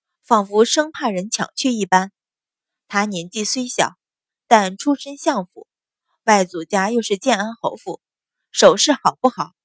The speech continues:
自然分得出来。手里这只步摇，但见金丝累累，圈圈缠成的一只金凤，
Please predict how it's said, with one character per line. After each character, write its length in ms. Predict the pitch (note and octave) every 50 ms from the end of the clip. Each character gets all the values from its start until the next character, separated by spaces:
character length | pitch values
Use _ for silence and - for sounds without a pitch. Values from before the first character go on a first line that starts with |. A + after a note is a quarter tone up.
| _ _
自 120 | - C4+ A3+
然 220 | F3 D#3 F3 G3
分 180 | - - D4+ D4
得 100 | F#3+ E3+
出 180 | - - B3
来。 260 | A#3+ F3 C#3+ D#3+ F#3+ - _ _ _ _ _ _ _ _ _ _ _ _ _ _
手 240 | - - G#3+ B3 E4
里 180 | D#4+ A#3 E3+
这 120 | - B3+ B3+
只 160 | - C4 C4+
步 220 | - - C#4 A3+
摇， 320 | F#3 E3 D3+ D#3+ - A3+ _ _ _ _ _ _ _ _ _
但 220 | - A3 G#3 F#3+ F#3
见 300 | F#3 G#3 G3 F#3 F#3 F#3+
金 200 | - C#4 C#4+ C#4+
丝 220 | - - C#4 C#4+
累 200 | C4 G3+ E3 A3
累， 200 | A#3+ A3 E3 - _ _ _ _ _ _ _
圈 260 | - - D4 C4+ C4+ C4+
圈 240 | - C#4+ C4 C4+
缠 240 | C4+ - F#3 F3+ G3
成 140 | A3 A3 G3
的 80 | F3+ F#3
一 160 | G#3+ A#3 A3
只 180 | - - B3
金 240 | A3+ - C4 C#4 C#4
凤， 200 | - - - F#3